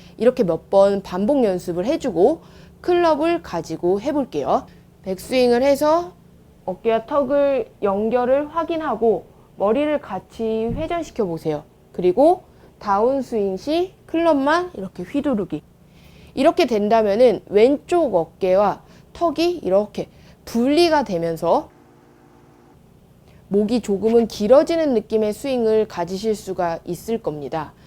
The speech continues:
이런 분리가 되는 느낌으로 반복 연습을 하신다면 어깨의 힘이 자연스럽게 빠지게 되고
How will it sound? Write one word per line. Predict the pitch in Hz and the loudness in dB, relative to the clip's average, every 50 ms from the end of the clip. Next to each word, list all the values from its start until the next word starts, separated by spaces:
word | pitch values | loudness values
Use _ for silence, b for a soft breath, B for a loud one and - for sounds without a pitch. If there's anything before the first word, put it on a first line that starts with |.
| B B B B B B B | B B B B B B B
이런 | - 240 269 311 320 285 | -2 2 4 4 4 2
분리가 | - - 233 233 254 269 311 349 339 339 330 | 0 -2 -2 -2 0 0 0 2 2 2 2
되는 | 302 311 311 302 285 240 208 | 2 2 2 2 2 0 0
느낌으로 | 190 185 - - 233 233 233 226 233 | -2 -4 -4 -4 -2 0 0 0 0
반복 | 214 - - 175 190 185 214 240 240 | -2 -4 -6 -8 -6 -4 -2 0 0
연습을 | 226 208 202 196 - 202 180 180 190 220 | 0 0 -2 -4 -6 -6 -4 -4 -4 -4
하신다면 | 262 285 - 320 269 202 165 165 202 202 175 139 B B B B B B - | -4 -4 -4 -4 -4 -2 -2 -2 -2 -2 -4 -6 B B B B B B -4
어깨의 | - 190 190 - - - 233 226 226 | -4 -4 -4 -2 0 4 4 4 4
힘이 | 240 294 294 247 240 269 311 294 | 2 0 -2 0 0 -2 -2 -6
자연스럽게 | - - - 175 185 202 220 240 233 233 240 208 - 202 | -10 -12 -8 -4 -2 0 0 0 -2 -4 -6 -6 -6 -6
빠지게 | 185 - - 285 320 320 339 294 277 214 | -4 -2 -2 -2 -2 -2 -2 0 0 0
되고 | 156 147 147 - 175 170 147 | 0 -2 -2 0 0 0 0